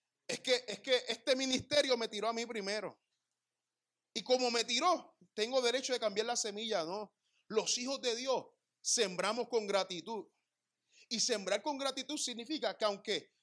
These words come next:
yo no cosecho lo que yo siembro, eso no voy a, no voy a permitir que me dañe mi corazón.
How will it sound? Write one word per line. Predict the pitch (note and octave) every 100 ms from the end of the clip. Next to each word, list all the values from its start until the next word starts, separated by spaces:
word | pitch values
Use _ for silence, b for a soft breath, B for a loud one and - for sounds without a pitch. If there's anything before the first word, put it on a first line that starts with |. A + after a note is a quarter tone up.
| _ -
yo | E3+ C4
no | E4
cosecho | F4 C#4 F4+ F4 D#4+ C#4
lo | B3
que | A3+
yo | C4+
siembro, | E4 B3+ G#3 E3+ B2 - _ _ _ _ _ _ _ _ _ _ _ _ _ _ _ _ _ _
eso | G#3 G3+
no | B3+ C4
voy | C4
a, | C4
no | A3
voy | A#3
a | C#4+
permitir | C#4+ A#3+ A#3 C#4 C#4
que | C#4 G3+
me | F#3
dañe | F3 A3 G#3
mi | F3
corazón. | - D3 B2+ - C#3